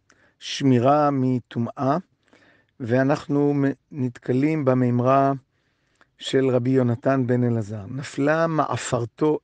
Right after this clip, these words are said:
אימנו", כלומר, אדם שהבגד שלו, הסודר שלו נפל, ואמר לחברו,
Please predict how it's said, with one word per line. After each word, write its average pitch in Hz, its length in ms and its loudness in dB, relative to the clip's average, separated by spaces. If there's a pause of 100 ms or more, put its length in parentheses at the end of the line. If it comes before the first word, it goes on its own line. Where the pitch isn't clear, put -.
אימנו", 113 520 -4 (640)
כלומר, 104 360 -8
אדם 139 440 2 (160)
שהבגד 127 1300 -2
שלו, 95 400 -10
הסודר 135 520 0
שלו 113 300 -8
נפל, 98 520 -12
ואמר 131 300 0
לחברו, 135 580 2